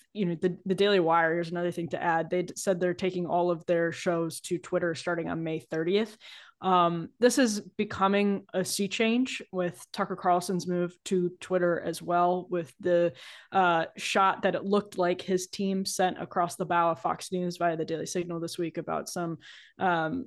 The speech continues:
you know, w-, woke, uh, corporate handbook stuff that's, uh, on the, the books over at, uh, News Corp. And, you know, that's, uh, at Fox News. That's interesting. Um,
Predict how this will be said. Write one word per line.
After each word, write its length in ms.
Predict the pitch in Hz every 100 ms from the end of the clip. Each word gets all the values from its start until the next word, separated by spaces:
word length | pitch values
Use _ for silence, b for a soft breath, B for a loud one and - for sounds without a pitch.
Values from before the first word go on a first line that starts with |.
| -
you 220 | 269 208
know, 80 | 160 - -
w-, 200 | 196 -
woke, 580 | 175 175 185 180 180 - 185 -
uh, 280 | 180 160
corporate 380 | 160 - 185 175
handbook 420 | 180 175 170 156
stuff 320 | - 165 156 -
that's, 340 | 160 - - -
uh, 380 | 165 82 82 -
on 520 | - 78 82 85 - -
the, 260 | 180 160 156
the 100 | 190
books 300 | 170 160 -
over 240 | 170 170 165
at, 240 | 160 - _
uh, 340 | - - - - -
News 260 | 196 180 -
Corp. 420 | 190 170 170 -
And, 260 | 202 208 -
you 140 | 277 285
know, 80 |
that's, 320 | 262 247 - B B B B B -
uh, 60 | 196
at 360 | - 196 -
Fox 300 | - 170 -
News. 240 | 180 170 165
That's 340 | 185 190 - -
interesting. 640 | 226 233 196 - 131 170 214 -
Um, 440 | 180 170 165